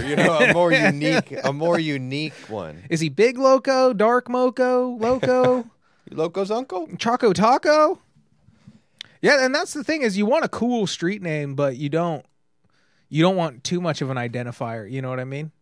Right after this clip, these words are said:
Speaker 1: When you don't get to pick it, right? That's the thing.
Speaker 2: I guess.
Speaker 1: Trying to force a nickname?
Speaker 2: Yeah, like, dudes' names are just, like, Chomper.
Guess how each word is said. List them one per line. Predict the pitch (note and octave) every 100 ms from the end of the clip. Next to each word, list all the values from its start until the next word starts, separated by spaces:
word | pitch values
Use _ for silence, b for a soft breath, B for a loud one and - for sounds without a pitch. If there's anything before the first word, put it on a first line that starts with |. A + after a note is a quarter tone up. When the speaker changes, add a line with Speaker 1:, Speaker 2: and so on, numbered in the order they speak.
| _ _ _ _ _ _
Speaker 1:
When | - C#3+
you | D3
don't | C#3+ B2
get | - G#2
to | G#2
pick | - C#3+ -
it, | -
right? | F2 F#2+ -
That's | F#2 -
the | F#2
thing. | - G#2 A2 _ _ _ _ D3+ C#3 _ -
Speaker 2:
I | C3+
guess. | A#2+ B2 G#3+ G3 -
Speaker 1:
Trying | B2+
to | G2+
force | - A2+ G2
a | G#2
nickname? | G2+ G#2+ B2 B2+ C3+ _ -
Speaker 2:
Yeah, | D3+ A3 D#4+ E3+
like, | C#3 D#3+ D3
dudes' | F#3 E3+
names | F3 F3+ E3
are |
just, | D#3 C#3+
like, | B2 -
Chomper. | D3 C3 D3 D#3+ D#3+